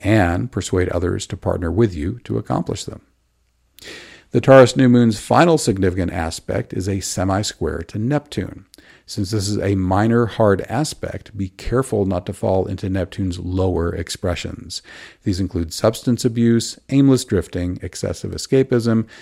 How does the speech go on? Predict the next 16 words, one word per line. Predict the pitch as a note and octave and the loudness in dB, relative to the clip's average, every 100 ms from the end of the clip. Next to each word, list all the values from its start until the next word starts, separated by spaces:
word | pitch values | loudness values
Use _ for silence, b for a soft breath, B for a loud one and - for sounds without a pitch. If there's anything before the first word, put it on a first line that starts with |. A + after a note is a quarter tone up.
| B B | B B
and | F#2+ | -8
playing | F#2 F#2+ F#2 | -4 -2 0
the | F2 | 0
victim | F2+ C3+ - - - _ - | 2 2 2 -10 -12 _ -10
in | E2 | -6
a | |
relationship. | E2+ E2+ F2+ - - - - _ _ _ B B B B B | -2 -2 -2 -6 -12 -12 -14 _ _ _ B B B B B
Instead, | F#2 - C3+ A2 D3 - - | -4 6 6 6 2 -8 -12
cultivate | - G2+ F2+ F#2 F2 | -4 -2 0 -2 -4
Neptune's | E2+ - G#2 G#2 | -6 -4 -4 -4
high | - - A#2 F3 | -8 -2 2 2
potentials. | D#3+ G2 F2 E2 - - - - | 0 -4 -6 -6 -8 -12 -12 -10
These | G2 F#2 | -6 -6
include | F#2 G#2 F2+ | -4 -2 -2
spiritual | - G2 F2+ - F#2 | -4 -2 -2 -2 -2
awakening, | F#2+ C#3+ C#3+ C3 B2+ | 4 4 6 4 4